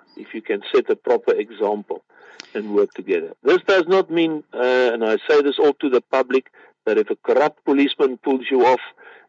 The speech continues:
or corruption is happening your way, always try your best to change a person there with this kind of talk. But if it doesn't, then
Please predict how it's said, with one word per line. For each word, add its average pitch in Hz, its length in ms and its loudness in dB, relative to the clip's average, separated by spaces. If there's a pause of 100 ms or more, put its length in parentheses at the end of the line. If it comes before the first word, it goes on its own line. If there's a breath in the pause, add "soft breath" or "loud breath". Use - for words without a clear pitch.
(120)
or 107 200 4 (120)
corruption 127 480 2
is 120 120 -4
happening 120 480 -2
your 117 180 4
way, 113 360 4
always 196 320 4 (120)
try 151 180 2
your 127 200 4
best 113 300 0 (480 loud breath)
to 139 100 -8
change 143 400 2
a 120 60 -2
person 123 540 2
there 117 260 4 (360 soft breath)
with 113 180 2
this - 240 2
kind 135 280 0
of 117 100 0 (120)
talk. 131 300 4
But 104 160 -2
if 101 160 -4
it 107 100 -4
doesn't, 165 400 0 (340 loud breath)
then 117 500 0